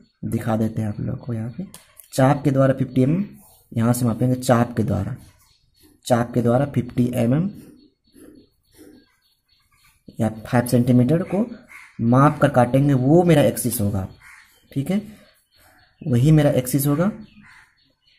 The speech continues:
टेट्राहेड्रॉन का। अब क्या करेंगे, सबको मिला देते हैं। जब एक्सिस पता चल ही गया तो सबको क्या करते हैं, यहाँ पे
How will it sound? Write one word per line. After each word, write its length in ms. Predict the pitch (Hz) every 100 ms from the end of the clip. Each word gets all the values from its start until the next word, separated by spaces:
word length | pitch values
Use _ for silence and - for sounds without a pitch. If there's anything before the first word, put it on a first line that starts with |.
| _ _ _ _ _ _ -
टेट्राहेड्रॉन 680 | 120 - 123 113 107 107 104
का। 200 | 104 104 - - - -
अब 140 | 156
क्या 120 | 175
करेंगे, 440 | 170 170 165 180 233 - - _ _ -
सबको 680 | 135 131 170 180 - - -
मिला 300 | 123 123 120
देते 300 | 113 110 -
हैं। 400 | 101 101 - - _ _ -
जब 140 | - 127
एक्सिस 280 | - 147
पता 240 | - 131 139
चल 220 | 135 143
ही 80 | 156
गया 220 | 135 135
तो 120 | 131
सबको 280 | 131 135 135
क्या 120 | 135
करते 280 | 131 135 135
हैं, 60 | 135
यहाँ 120 | 127
पे 160 | 190